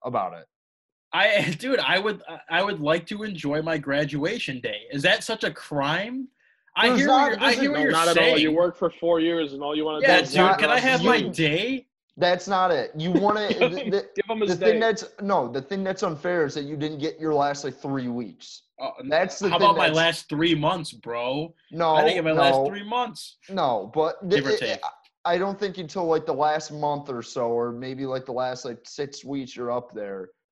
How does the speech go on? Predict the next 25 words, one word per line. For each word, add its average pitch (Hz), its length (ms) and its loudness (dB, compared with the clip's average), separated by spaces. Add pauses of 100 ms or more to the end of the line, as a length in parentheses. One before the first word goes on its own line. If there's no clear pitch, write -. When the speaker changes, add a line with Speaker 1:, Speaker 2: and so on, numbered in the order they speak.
Speaker 1:
you 135 180 -6
realize, 131 520 -2
like, 120 160 -6
"Okay, 123 280 -4
guys, 104 500 -8 (380)
it's - 60 -20
time 131 120 -6
to 127 60 -6
lock 120 400 0
in. 117 220 -6
Like, 113 160 -8
this 110 120 -16
is - 60 -10
our 120 100 -2
last 117 380 -2
go 113 220 -2
around. 110 280 -8
Let's 110 180 -14
do 117 160 -14
some 113 220 -14
things, 107 360 -12
like, 107 200 -8
we 113 120 -8
haven't 104 240 -8
done." 107 360 -10